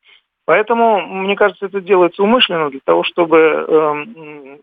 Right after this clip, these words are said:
такую вести профилактическую работу, чтобы люди вообще боялись взять, браться за эти темы. Я не знаю, насколько это оправдано, насколько это является ущемлением прав и свобод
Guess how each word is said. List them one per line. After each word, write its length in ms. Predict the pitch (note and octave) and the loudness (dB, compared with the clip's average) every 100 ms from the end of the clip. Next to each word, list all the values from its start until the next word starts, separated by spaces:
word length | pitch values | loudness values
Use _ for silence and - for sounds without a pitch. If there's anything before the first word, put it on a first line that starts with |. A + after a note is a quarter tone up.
| - | -8
такую 260 | - E3 | -6 -4
вести 240 | C#3 - - | -6 -8 -4
профилактическую 800 | E3 - F3+ - G3 - - E3 | -4 0 0 0 -2 -2 2 0
работу, 360 | F#3 D#3+ - | 2 -2 -6
чтобы 320 | - C#3+ C#3+ | -12 -12 -10
люди 220 | D#3+ F3+ C#3+ | -4 0 2
вообще 300 | F#3 F3 - | 2 2 0
боялись 500 | C3 C3+ C3+ B2+ B2+ | 0 0 0 0 0
взять, 240 | D#3+ C#3+ | 0 0
браться 420 | C#3+ C#3+ C3+ - | -4 -4 -4 -6
за 100 | C3+ | -4
эти 200 | C3+ - _ | -4 -4 _
темы. 280 | C3 A#2+ A#2 _ _ _ _ - - - | -6 -6 -8 _ _ _ _ -20 -20 -2
Я 100 | A3+ | -2
не 80 | C4 | 0
знаю, 180 | B3 G#3 | 0 0
насколько 400 | C#3+ - D3+ - | 0 -2 -2 -2
это 260 | C#3 - C#3 | -2 0 -2
оправдано, 640 | - A3 G#3+ D3+ C#3 - | 2 0 0 -4 -10 -14
насколько 540 | C3+ C#3+ - C#3+ - C#3+ | -12 -14 -8 -8 -2 -2
это 260 | C3+ - C3+ C3 | 0 0 2 2
является 500 | C#3+ D3+ C#3 C3+ - | 2 0 0 -2 -2
ущемлением 480 | - D3 C#3+ C3+ B2+ | -2 0 -4 -4 -4
прав 200 | D3 - | -4 -4
и 40 | - | -4
свобод 380 | D3 C#3+ C3 | -2 -2 -4